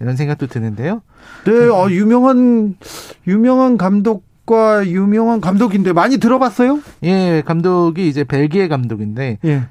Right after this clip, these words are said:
Speaker 1: 자크 반 도르말 혹은 자크 반 도마엘 이렇게 읽는데요.
Speaker 2: 예.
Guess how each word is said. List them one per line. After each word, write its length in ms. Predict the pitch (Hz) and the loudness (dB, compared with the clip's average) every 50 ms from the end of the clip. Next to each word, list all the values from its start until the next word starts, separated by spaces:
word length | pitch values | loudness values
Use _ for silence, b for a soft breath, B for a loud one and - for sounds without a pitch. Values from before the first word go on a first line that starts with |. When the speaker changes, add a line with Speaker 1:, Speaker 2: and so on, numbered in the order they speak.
| _ | _
Speaker 1:
자크 360 | - - 143 135 127 - 170 151 | -8 -6 -6 -6 -4 -4 -4 -2
반 340 | 127 147 147 147 151 151 | -2 -2 -2 -2 -2 -4
도르말 580 | 127 131 127 127 135 127 123 113 110 127 170 190 185 | -4 -4 -4 -4 -4 -2 -4 -4 -4 -6 -8 -10 -8
혹은 260 | - 160 143 165 160 143 | -8 -6 -4 -4 -6 -6
자크 280 | - 143 127 127 - | -6 -8 -8 -8 -6
반 220 | 147 151 143 147 139 | -6 -4 -4 -4 -4
도마엘 540 | 139 139 139 143 143 139 131 117 107 98 - | -2 -2 -2 -2 -2 -4 -4 -6 -8 -10 -8
이렇게 560 | - 127 135 139 - - 147 127 113 98 87 - - 95 | -8 -6 -6 -6 -6 -8 -6 -6 -8 -10 -12 -16 -12 -8
읽는데요. 600 | 120 127 127 127 117 110 98 120 160 202 165 110 175 | -4 -2 -2 -2 -4 -4 -6 -6 -6 -6 -6 -4 -2
Speaker 2:
예. 200 | 156 151 165 | -2 -2 -2